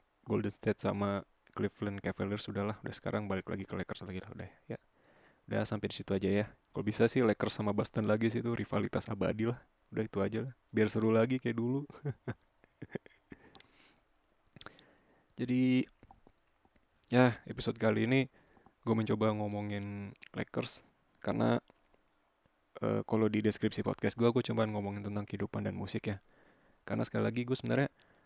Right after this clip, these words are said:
eh, kepengen ngomong hal-hal yang lainnya. Gue tuh sempet nyan-, nyantumin dan lain-lainnya kan. Cuman kayak nggak, kayak nggak punya identitas aja gitu guanya. Makanya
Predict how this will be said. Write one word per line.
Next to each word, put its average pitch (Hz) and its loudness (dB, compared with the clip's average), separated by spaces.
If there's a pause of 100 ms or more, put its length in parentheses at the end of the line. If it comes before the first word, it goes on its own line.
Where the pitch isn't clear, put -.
(680)
eh, 117 4
kepengen 113 2
ngomong 110 0
hal-hal 113 0
yang 107 -2
lainnya. 110 0
Gue 117 0
tuh 131 0
sempet 113 -4
nyan-, 107 -2
nyantumin 107 -2
dan 107 0
lain-lainnya 104 -4
kan. 101 -6
Cuman 117 -2
kayak 104 0
nggak, - -6 (500)
kayak 104 2 (100)
nggak 104 -2
punya 104 -2 (920)
identitas 113 4
aja 123 4
gitu 120 2
guanya. 117 4 (1600)
Makanya 110 0